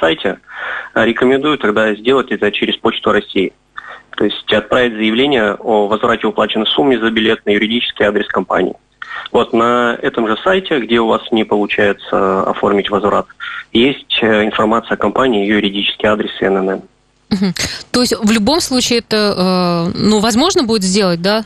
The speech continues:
Speaker 2: чтобы
Speaker 1: Да,
Speaker 2: все не
Speaker 1: конечно.
Speaker 2: волновались? Мгм.
Speaker 1: Да.
Speaker 2: Э, я напомню всем нашим слушателям,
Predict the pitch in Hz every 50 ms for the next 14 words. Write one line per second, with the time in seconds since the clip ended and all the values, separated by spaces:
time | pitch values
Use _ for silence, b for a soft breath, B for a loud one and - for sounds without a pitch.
0 | - - - - 202 180 170 190 190 175 - 240 226 208 123 120 220 214 190 196
1 | 196 208 220 220 202 - - - - 190 190 190 190 185 185 185 - B B B
2 | B B B B - - - 113 107 98 95 - - - _ _ _ _ _ _
3 | _ - - 208 208 202 - - 208 240 247 247 247 220 240 247 - 294 285 254
4 | 233 - - 240 226 226 - 240 233 - 302 349 - - 240 226